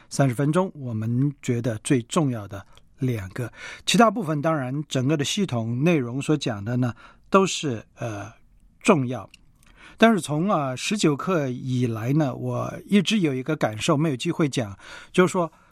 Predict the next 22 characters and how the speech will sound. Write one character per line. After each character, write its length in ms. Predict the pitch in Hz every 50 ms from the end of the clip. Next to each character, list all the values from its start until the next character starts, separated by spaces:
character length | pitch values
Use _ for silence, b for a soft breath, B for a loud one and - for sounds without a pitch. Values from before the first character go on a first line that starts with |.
| b b b _
实 560 | - - - - - - - 139 143 165 202
践 420 | 202 - 269 269 233 180 143 123 120
差 320 | - - - 170 185 190 190
传 360 | - - - 123 117 117 127
它 160 | 139 - 143
是 200 | 135 - - 131
实 380 | 120 - - - - 131 127 156
用 300 | 190 220 240 202 151 123
神 300 | 113 - - 107 104 113
学。 260 | - - - 104 - - - - - _ _ _ _ _ B B B B B B B
实 180 | - - 196 233
用 140 | 269 233 190
神 220 | - 160 160 185
学 140 | 160 175 151
呢， 160 | 131 131 127
不 180 | - - 208 185
能 180 | 139 131 139
单 220 | 127 160 151 156 156
单 180 | 151 151 151
靠 400 | - - - - 156 135 110 - - _ _ _ _ _ _ _ _ _ -
讲 360 | - 180 170 139 107 104 113
义 240 | 139 180 180 127